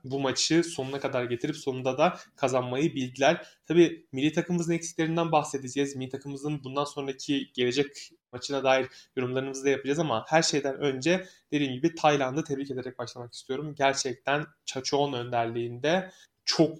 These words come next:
iyi bir mücadele sergilediler. Gerçekten yani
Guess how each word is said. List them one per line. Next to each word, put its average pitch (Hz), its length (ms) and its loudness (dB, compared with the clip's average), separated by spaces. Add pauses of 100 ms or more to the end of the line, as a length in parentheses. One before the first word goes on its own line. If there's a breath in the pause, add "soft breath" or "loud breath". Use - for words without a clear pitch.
iyi 120 240 -6
bir 117 100 -2
mücadele 113 400 -2
sergilediler. 113 580 -8
Gerçekten 117 640 -4
yani 117 240 -6